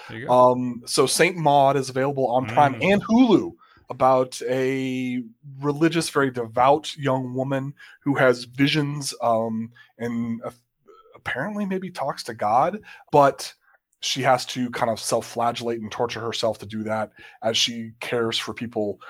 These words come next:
Speaker 2: who are in hospice care. It is a creepy, just wild little film, and is, is leaves you guessing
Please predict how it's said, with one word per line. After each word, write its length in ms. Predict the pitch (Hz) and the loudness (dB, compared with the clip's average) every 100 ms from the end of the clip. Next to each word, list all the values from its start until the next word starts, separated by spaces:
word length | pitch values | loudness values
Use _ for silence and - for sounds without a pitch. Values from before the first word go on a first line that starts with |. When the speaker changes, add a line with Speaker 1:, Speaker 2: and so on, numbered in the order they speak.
| - - | -20 -8
Speaker 2:
who 160 | 139 | -2
are 420 | 113 107 107 101 - | -2 -2 -6 -10 -8
in 120 | 117 | -6
hospice 480 | 113 110 107 107 - | -2 -2 -4 -8 -10
care. 460 | - 104 101 98 - - - _ _ _ 151 | -6 -6 -6 -8 -14 -20 -20 _ _ _ 4
It 80 | |
is 120 | 190 143 | 4 4
a 80 | |
creepy, 1160 | 117 - - 135 143 160 147 147 151 147 139 _ _ _ _ 131 | -2 -2 -2 -4 -6 -8 -8 -8 -10 -12 -16 _ _ _ _ -10
just 340 | 123 135 - | -4 -4 -4
wild 480 | 107 98 110 123 127 | -6 0 2 2 0
little 140 | 127 113 | -2 -4
film, 380 | - 120 123 113 | -2 0 0 -4
and 240 | 110 113 | -6 -6
is, 360 | 110 104 - - | -8 -8 -8 -8
is 280 | 120 110 113 | -10 -10 -12
leaves 460 | 123 143 156 151 | -10 -6 -4 -4
you 80 | 131 | -4
guessing 580 | 120 - - - 101 | -2 -2 -2 -4 -8